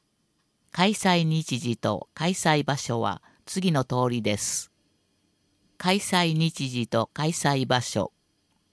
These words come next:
開催日、講座、場所の順でお知らせします。四月十二日、午前、講座一、午後、講座三、いずれも和栗江新居浜。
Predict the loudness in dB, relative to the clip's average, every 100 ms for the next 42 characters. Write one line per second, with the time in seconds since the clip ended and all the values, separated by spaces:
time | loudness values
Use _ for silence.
0 | _ _ _ _ -2 0 2 4 4 4
1 | 2 -2 -2 _ _ -2 6 6 6 2
2 | 0 -4 _ _ 0 2 2 2 4 2
3 | 2 0 0 0 0 -4 0 2 2 0
4 | -2 0 0 -2 -8 _ _ _ _ _
5 | _ _ _ _ _ -6 0 2 2 0
6 | 0 2 2 2 2 0 -2 -8 -8 -10
7 | _ _ _ _ _ 2 4 4 0 -2
8 | -8 _ -4 0 2 2 0 -2 -6 -6
9 | -6 _ _ _ _ _ _ 2 2 4
10 | 0 -4 _ _ _ -2 0 2 0 -2
11 | -2 -2 -2 -6 _ _ _ _ -4 0
12 | 2 2 0 -2 -6 _ -4 -2 -2 0
13 | 2 2 0 -2 -2 -2 -2